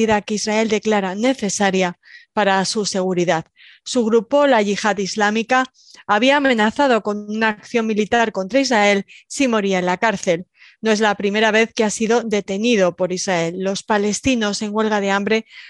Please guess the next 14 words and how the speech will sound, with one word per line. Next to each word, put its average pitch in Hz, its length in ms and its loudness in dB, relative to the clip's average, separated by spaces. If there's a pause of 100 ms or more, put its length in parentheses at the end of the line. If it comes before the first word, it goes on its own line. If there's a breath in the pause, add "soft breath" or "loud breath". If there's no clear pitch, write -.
(120 loud breath)
son 262 400 2
trasladados 226 760 2
a 214 60 -2
hospitales 247 540 -2
israelíes 233 600 2
bajo 220 320 0
vigilancia 214 720 0 (320 loud breath)
a 233 120 0
medida 226 420 2
que 226 120 -2
su 233 120 -6
estado 214 400 0
se 208 180 -4
deteriora. 202 600 0